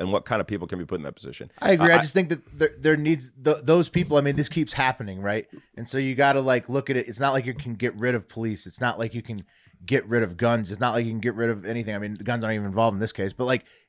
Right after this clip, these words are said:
Speaker 2: all, all those things, like, you, you, you have to deal with them in ways like how to fix the people that are doing it, because, like, if you can't give them anything, then you're kinda fucked, like, in terms of what your options are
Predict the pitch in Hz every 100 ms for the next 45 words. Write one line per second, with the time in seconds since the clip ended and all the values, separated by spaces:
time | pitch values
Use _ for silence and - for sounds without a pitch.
0 | _ 143 156 - - 165 190 175 156 -
1 | 185 170 131 113 127 117 - _ _ 139
2 | 147 - 139 147 131 123 _ _ - _
3 | 147 160 170 156 123 143 151 143 135 -
4 | 127 135 131 120 - 127 123 135 120 123
5 | 95 _ _ - 160 185 160 - 165 -
6 | 135 165 156 143 123 127 110 87 151 147
7 | 113 113 - - 127 139 110 117 110 _
8 | _ - 120 139 175 147 120 135 147 120
9 | 156 160 135 113 120 120 117 104 123 120
10 | 107 - 117 135 113 - 131 - - 107
11 | 104 101 120 107 104 104 113 104 104 101
12 | 113 104 85 80 71